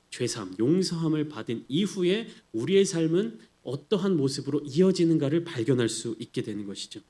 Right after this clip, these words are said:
본문에 나타나는 초막절의 초점은 어디에 두고 있느냐? 하나님을 향한 감사와 기쁨, 그리고 더 나아가 하나님께서 약속하신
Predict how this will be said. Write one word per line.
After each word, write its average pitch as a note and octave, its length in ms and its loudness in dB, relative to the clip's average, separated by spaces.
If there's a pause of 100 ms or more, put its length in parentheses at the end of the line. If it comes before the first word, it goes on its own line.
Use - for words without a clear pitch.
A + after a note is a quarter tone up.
(440)
본문에 G3 340 6
나타나는 F3 500 4
초막절의 E3 800 -2
초점은 G#3+ 420 0
어디에 A#2+ 280 0
두고 A#2 200 -2
있느냐? G2+ 260 -4
하나님을 D#3+ 460 2
향한 C#3 200 -2
감사와 A#2+ 720 -6
기쁨, F#3 480 -2 (320)
그리고 D3 540 0 (180)
더 B2 180 -4
나아가 A2+ 400 -6
하나님께서 D3 760 -4
약속하신 - 840 -4